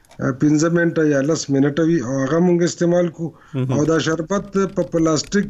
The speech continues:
Speaker 1: کې بالخصوص او په تور رنګ پلاستیک کې بالعموم په هیڅ صورت مونږ د خوراک شی نه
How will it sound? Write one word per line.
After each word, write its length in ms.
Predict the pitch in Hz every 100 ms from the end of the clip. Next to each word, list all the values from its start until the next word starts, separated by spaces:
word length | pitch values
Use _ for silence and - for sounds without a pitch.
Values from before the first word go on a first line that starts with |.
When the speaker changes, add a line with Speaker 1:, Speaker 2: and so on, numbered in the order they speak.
| -
Speaker 1:
کې 200 | 180 160 135 - - - - - - 131
بالخصوص 840 | 147 143 160 151 - 202 214 - - _ _ - - _ -
او 140 | 143
په 220 | 143 170 175 175 -
تور 220 | 233 226
رنګ 200 | 196 190
پلاستیک 520 | - 170 160 - 185 -
کې 120 | 170
بالعموم 720 | 151 151 151 - 160 180 185 - -
په 80 |
هیڅ 180 | 151 185
صورت 420 | 202 - 151 151
مونږ 260 | 143 147 147
د 80 | 139
خوراک 400 | - 139 143 139
شی 180 | - 127
نه 280 | 123 113